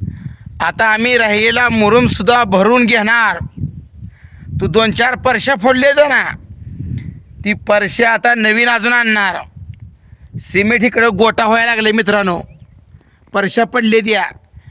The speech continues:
सगळं सामान पडलंय, नुसतं ही पत्रच उभा केलंय. पाणीसुद्धा आता कमी यायला लागलंय. या परशीला, आतमुरमाला, धोपटायला पाणी लागतंय ना.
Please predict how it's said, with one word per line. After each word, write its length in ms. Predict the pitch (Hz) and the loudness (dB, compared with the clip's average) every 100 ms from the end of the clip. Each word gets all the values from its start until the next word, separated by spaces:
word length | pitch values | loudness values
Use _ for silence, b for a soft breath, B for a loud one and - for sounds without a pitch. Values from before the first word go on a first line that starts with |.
| b b _ | b b _
सगळं 300 | - 202 226 | -4 -2 0
सामान 420 | 185 214 214 233 | 0 0 0 -2
पडलंय, 380 | 190 233 214 220 | 0 0 2 0
नुसतं 320 | 214 190 - | 0 0 2
ही 80 | 233 | 2
पत्रच 400 | - 233 220 226 | 2 0 2 4
उभा 220 | 226 220 | 4 2
केलंय. 400 | 196 233 202 170 - _ _ _ _ _ _ _ _ _ _ - - - - - - - - b b b b | 0 0 2 -2 -6 _ _ _ _ _ _ _ _ _ _ -20 -20 -20 -20 -20 -20 -20 -20 b b b b
पाणीसुद्धा 540 | 180 190 208 208 196 208 | -2 0 0 -2 0 0
आता 160 | 180 196 | 0 0
कमी 200 | 190 180 | 2 2
यायला 220 | 175 170 165 | 2 0 -2
लागलंय. 200 | 208 131 - - _ _ _ _ _ _ _ _ _ _ _ _ _ _ _ _ _ - | -6 -12 -18 -20 _ _ _ _ _ _ _ _ _ _ _ _ _ _ _ _ _ -12
या 60 | 175 | -4
परशीला, 760 | 196 185 165 202 190 180 165 160 - | 0 0 0 -2 0 0 0 -2 -4
आतमुरमाला, 840 | 165 180 190 190 185 180 170 160 | -6 0 2 2 2 2 2 0
धोपटायला 760 | 156 180 - 190 190 165 156 127 185 - - | 0 -2 -2 -4 0 0 -2 -6 -14 -16 -4
पाणी 200 | 214 214 | -2 -2
लागतंय 300 | 233 - 165 | -4 -4 -4
ना. 140 | 170 | -4